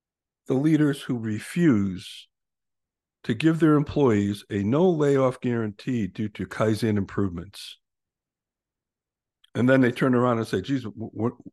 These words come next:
our, our, our employees aren't engaged and they're not able to solve problems at the lowest level.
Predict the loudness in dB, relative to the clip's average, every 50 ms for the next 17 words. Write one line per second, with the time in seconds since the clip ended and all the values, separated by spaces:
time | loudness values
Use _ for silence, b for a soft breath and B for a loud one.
0 | _ _ -8 -8 -6 -2 0 0 0 0 -2 0 0 0 0 0 -2 2 2 2
1 | 4 2 -2 -2 -4 -2 -2 0 -2 -2 -2 -4 -2 -2 0 -2 -2 -4 -10 -16
2 | -20 -20 -20 -20 _ _ _ _ _ _ _ _ _ _ _ _ _ _ _ _
3 | _ _ _ -10 -6 -4 -2 -2 -2 0 0 0 0 0 0 -2 -2 -2 0 -2
4 | -2 -2 -4 -6 -4 -4 -4 -4 -4 -8 -8 -8 -8 -8 -4 0 0 2 0 0
5 | -2 -4 -4 -4 -4 -4 -6 -10 -14 -14